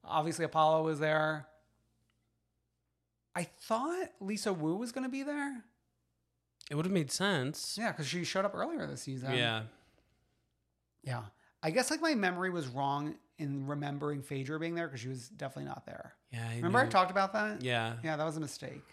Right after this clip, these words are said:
Speaker 2: I didn't wanna know you in the moment, but
Speaker 1: <laughs>
Speaker 2: I
Speaker 1: I, it wouldn't make sense 'cause, like, Phaedra and Candy would not have been in the same room.
Speaker 2: Exactly. And Phaedra and Apollo wouldn't have been in the same room without their kids.
Speaker 1: Yeah.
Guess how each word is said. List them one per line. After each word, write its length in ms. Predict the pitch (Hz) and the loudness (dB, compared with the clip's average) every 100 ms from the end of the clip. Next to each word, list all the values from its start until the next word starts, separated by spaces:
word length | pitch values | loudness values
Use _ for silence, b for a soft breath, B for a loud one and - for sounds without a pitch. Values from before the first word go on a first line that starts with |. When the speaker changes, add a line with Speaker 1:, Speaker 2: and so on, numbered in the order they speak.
| - | 0
Speaker 2:
I 40 | |
didn't 140 | 185 170 | 4 6
wanna 180 | 151 | 4
know 300 | 131 127 123 | 4 4 4
you 200 | 123 117 | 4 2
in 80 | 117 | 2
the 80 | 113 | 0
moment, 480 | 113 113 110 107 104 | 0 0 -2 -4 -2
but 320 | 117 104 107 - - | 0 0 0 -4 0
Speaker 1:
<laughs> 60 | 311 | 0
Speaker 2:
I 180 | 131 220 | 4 2
Speaker 1:
I, 160 | 254 - B B - | 0 -10 B B 4
it 60 | 226 | 8
wouldn't 240 | 320 359 | 10 10
make 160 | 294 285 | 8 8
sense 360 | 220 165 147 | 8 8 6
'cause, 80 | - | 4
like, 160 | 196 - | 4 4
Phaedra 420 | 214 226 214 226 | 4 4 4 4
and 200 | 202 180 | 2 2
Candy 220 | 190 180 | 4 4
would 140 | 170 160 | 4 4
not 120 | 156 | 4
have 100 | 147 | 2
been 120 | 147 | 0
in 100 | 143 | -2
the 60 | 143 | -4
same 240 | 147 131 | -4 -4
room. 120 | 135 160 | -4 -2
Speaker 2:
Exactly. 640 | 175 208 - 135 113 117 | 6 6 6 2 0 2
And 220 | 139 160 147 | 2 2 4
Phaedra 300 | 170 165 175 | 2 4 2
and 80 | |
Apollo 720 | 165 - 156 160 156 151 135 127 131 | 2 6 8 8 8 6 2 -4 0
wouldn't 380 | 143 147 151 | 2 2 2
have 160 | 151 139 | 2 2
been 140 | 143 | 2
in 120 | 139 127 | 2 2
the 60 | |
same 260 | 123 135 127 | 0 0 2
room 200 | 127 120 | 0 0
without 360 | 123 120 117 107 | 0 2 2 0
their 120 | 117 | -4
kids. 560 | - 127 104 101 - 160 | -2 -2 -2 -6 -6 0
Speaker 1:
Yeah. 300 | 127 123 | 0 0